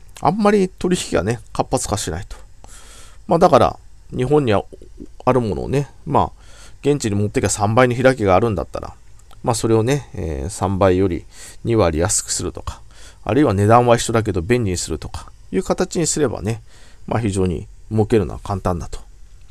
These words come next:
何を買っても高くて不便なオーストラリア。ね。そこに安くて品質の良い日本製品を便利なAmazon、エフビーエーで販売すればね、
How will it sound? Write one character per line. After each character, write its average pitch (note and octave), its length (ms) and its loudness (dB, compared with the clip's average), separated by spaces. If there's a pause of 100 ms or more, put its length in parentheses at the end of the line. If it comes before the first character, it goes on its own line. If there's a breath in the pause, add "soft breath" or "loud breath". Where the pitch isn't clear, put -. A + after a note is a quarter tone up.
(920 soft breath)
何 D3 220 4
を G#2 80 0
買 - 140 -6
っ - 40 -12
て - 140 -2
も D3+ 200 0 (260)
高 A#2+ 220 0
く - 100 -10
て - 80 -8
不 F#2 160 -4
便 F#2 180 2
な C2+ 80 -6
オ E2 80 -4
ー - 40 -8
ス - 100 -10
ト D#2 80 -6
ラ B1+ 100 -6
リ G#2+ 100 -12
ア。 - 80 -18 (360)
ね。 F2+ 220 -8 (840 soft breath)
そ - 140 -14
こ C#3+ 140 4
に D#3+ 100 2
安 D3+ 240 6
く - 80 -8
て C#3+ 140 0
品 D3 200 0
質 - 220 -4
の C#3+ 120 4
良 D#3 160 6
い C3+ 40 2
日 B2 80 0
本 C#3+ 240 2
製 D3 300 2
品 C3+ 300 -4
を F3 260 4 (520 loud breath)
便 D3+ 200 4
利 C3 100 4
な G#2+ 140 6
Amazon、 A#2+ 420 2 (160)
エ A#2+ 80 -4
フ B2+ 140 0
ビ B2+ 100 4
ー C#3+ 60 8
エ - 20 8
ー - 20 4
で A2 80 4
販 A2 200 -2
売 A#2 100 4
す - 100 -4
れ G#2 60 -2
ば B1+ 140 -6
ね、 C#3+ 200 -2